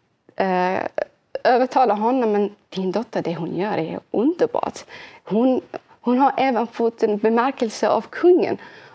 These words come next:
Och då började det klicka för honom. Oj, det här kanske är det nya sättet. Eh, så det tycker jag att, eh,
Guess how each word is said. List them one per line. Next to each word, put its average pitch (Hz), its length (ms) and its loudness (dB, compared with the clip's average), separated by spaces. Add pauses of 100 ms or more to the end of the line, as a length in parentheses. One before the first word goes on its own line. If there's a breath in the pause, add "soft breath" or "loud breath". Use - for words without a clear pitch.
Och - 120 0
då 277 100 6
började 240 220 4
det - 80 2
klicka - 320 0
för 220 100 -4
honom. 214 440 2
Oj, 196 360 2 (280 loud breath)
det 294 120 0
här 247 200 2
kanske 202 340 -2
är 196 60 4
det 190 100 2
nya 196 300 4
sättet. - 500 -4 (640 loud breath)
Eh, 196 280 2
så 208 200 0
det 233 180 4
tycker 226 240 -2
jag 185 220 2
att, - 180 -4
eh, 202 220 4